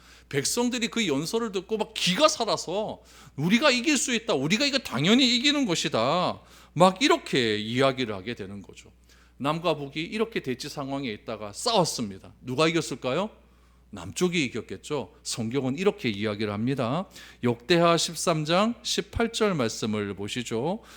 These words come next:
"그때의 이스라엘 자손이 항복하고 유다 자손이 이겼으니, 이는 그들이 그들의 조상들의 하나님 여호와를 의지하였음이라"라고 말을 합니다.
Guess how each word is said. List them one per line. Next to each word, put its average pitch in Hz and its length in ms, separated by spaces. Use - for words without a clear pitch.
"그때의 247 560
이스라엘 180 420
자손이 160 440
항복하고 185 1000
유다 175 260
자손이 175 380
이겼으니, 131 920
이는 247 300
그들이 247 600
그들의 240 400
조상들의 185 640
하나님 180 500
여호와를 165 720
의지하였음이라"라고 120 1800
말을 98 300
합니다. 98 400